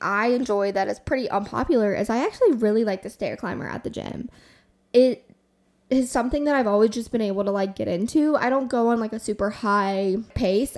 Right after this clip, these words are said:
I definitely pace myself and just go. And yeah, I don't mind it. It's fun. I can watch TikTok or watch a podcast video or, you know, it's time for me to move my body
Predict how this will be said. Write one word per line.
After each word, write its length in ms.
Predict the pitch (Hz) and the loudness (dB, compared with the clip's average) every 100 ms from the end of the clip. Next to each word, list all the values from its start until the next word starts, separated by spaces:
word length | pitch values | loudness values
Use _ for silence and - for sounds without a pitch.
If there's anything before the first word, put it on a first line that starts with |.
| - | -4
I 400 | 196 202 202 196 | 0 0 0 0
definitely 300 | 226 269 254 | -2 -2 -2
pace 220 | 247 220 | -2 -4
myself 400 | 202 233 254 269 | -2 0 0 0
and 100 | 247 | -2
just 180 | 233 - | -4 -2
go. 440 | 214 175 196 302 - | 0 6 6 6 2
And 300 | 226 226 - _ _ - | 0 0 -4 _ _ -8
yeah, 320 | 233 539 - | 0 2 2
I 80 | - | 2
don't 160 | 311 269 | 0 0
mind 200 | 277 247 | 0 -2
it. 80 | 202 | -2
It's 120 | - | -6
fun. 400 | 226 220 233 233 - - - | -4 0 0 0 -4 -20 -2
I 220 | 262 247 214 _ _ _ | 0 0 -2 _ _ _
can 300 | - 254 214 | -2 -2 -2
watch 320 | 185 196 - - | -6 -6 -8 -2
TikTok 560 | 269 254 277 254 247 - | -2 0 0 0 -2 -2
or 340 | 190 180 180 | 0 0 0
watch 240 | 170 165 190 | -2 -4 -6
a 60 | |
podcast 640 | - 202 202 233 196 196 - | -2 -2 0 0 0 -2 -4
video 460 | 208 202 190 180 | -2 0 0 -2
or, 400 | - - 147 131 | -4 -4 -6 -8
you 100 | - | -6
know, 360 | 330 208 214 226 - _ - | -4 -2 -4 -6 -14 _ -6
it's 180 | 285 - | -4 0
time 220 | 277 277 | 0 0
for 80 | 302 | -2
me 120 | 311 | -2
to 80 | 294 | 0
move 180 | 220 220 | 0 -2
my 220 | 220 185 | -2 -2
body 800 | 185 180 180 190 247 285 294 | -2 0 0 0 -4 -4 -4